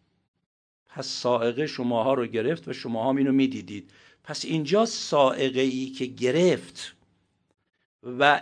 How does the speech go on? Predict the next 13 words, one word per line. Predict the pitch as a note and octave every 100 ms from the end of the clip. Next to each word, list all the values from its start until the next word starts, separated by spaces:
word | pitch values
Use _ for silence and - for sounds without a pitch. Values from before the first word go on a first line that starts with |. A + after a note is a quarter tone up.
| -
اینها | C#3+ C#3+ C#3 A#2+ C3+ C3
گرفتار | C3 C3 C3 C3+ - C3+ C3 C3
این | C3+ C3+ C3+
بلا | C3 C3 C3 B2+
شدن | - B2 E3 E3+ B2
طبق | - C3 A#2+
آیه | A#2+ B2+ B2 B2+
پنجاه | C3 C3 A#2 B2
و | B2
پنج | - F3+ C3
درخواست | C3 A#2+ D#3 E3 F#3+
کیا | F3+ D#3 F3
بوده؟ | F#3 F#3+ F#3+ F#3+